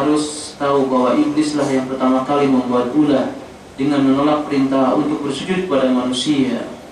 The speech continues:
karena dia merasa lebih unggul dalam masalah buahan penciptaan. Nah, ini masalahnya iblis ketika nggak mau disuruh sujud oleh Allah, Ibu, kepada Adam. Kenapa? Karena merasa egonya tinggi.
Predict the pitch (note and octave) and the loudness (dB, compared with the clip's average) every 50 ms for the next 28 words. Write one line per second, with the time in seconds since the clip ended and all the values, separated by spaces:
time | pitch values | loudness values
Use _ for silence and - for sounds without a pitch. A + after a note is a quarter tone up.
0 | - - - - - C#3+ C#3 C#3+ C#3+ C3+ D#3 E3 D#3+ D3+ C#3 C#3 C3+ C3 - - | -20 -20 -16 -6 -4 -2 0 2 0 0 0 0 0 2 2 0 -2 0 -2 -2
1 | - C#3 C3+ C3+ D3 D3+ D3+ D#3 D#3 D3+ D3+ D#3+ F#3+ G3 F3+ C#3 B2+ B2 - B2+ | 0 0 0 0 2 2 4 4 4 4 4 4 2 2 2 2 0 0 0 0
2 | C3 C3 C3 C3+ C3 - C#3+ C#3 C#3+ C#3+ C#3+ - - D3 C#3 C3 C3+ C#3 C#3 C3 | 2 2 2 2 0 0 0 -2 -2 -2 -2 -6 -4 -2 -2 0 0 -2 -4 -2
3 | - C3 B2+ - C3 - - C3 B2+ B2+ B2+ - - D4+ C4+ B2+ - - - - | -2 -2 0 0 -2 -2 0 -2 0 0 0 0 0 2 2 2 0 -2 -4 -10
4 | - - - - F3+ G3+ G3+ D#3+ D#3+ D#3+ D#3 D#3+ E3+ F3 F#3 F#3 F3 D#3 E3 D#3 | -14 -16 -10 -4 0 0 2 2 2 2 2 2 2 2 2 2 0 0 -2 -2
5 | D#3 F3 G#3+ G#3+ - - - E3+ D#3+ E3+ D#3+ - - C3 C3 - - - F3 F3 | 0 2 2 0 0 -2 -4 -2 -2 -2 0 0 2 2 2 2 2 2 2 2
6 | D#3+ - - D#3 - - F#3 F3+ F3 - F3+ F#3+ G3+ G3 - - F3 E3+ D#3+ D#3 | 0 -2 -4 -6 -6 -4 -2 0 0 2 2 2 2 2 2 2 2 2 4 2
7 | D#3 - - - - E3+ F#3+ F#3+ - - D3+ D3+ - - - - - D#3+ D#3+ D#3+ | 2 0 -2 -2 -2 0 0 2 2 2 2 2 0 0 -2 -4 -2 -2 0 2
8 | - - - D#3 - G#3 A3+ A#3 - - - - - - - - - - - - | 2 2 2 2 2 2 0 -2 -4 -8 -14 -16 -18 -20 -20 -20 -20 -12 -4 -2
9 | F3+ G#3+ A#3+ A#3+ A3+ G#3+ F3+ - D#3+ D#3+ - F#3+ G3+ G3 F#3 F3 D#3+ D#3+ - F3 | 0 2 2 2 2 2 2 2 2 2 2 2 2 0 0 2 2 2 2 0
10 | E3 D#3+ D#3+ D#3 D3+ C#3+ D3 D3 D3 C#3+ - - - D#3 D#3+ D#3 D3 C3 B2+ A#2+ | 0 2 2 2 2 2 2 4 4 2 2 -2 -4 -4 -2 -2 0 0 -2 -4
11 | A#2 A2+ | -4 -8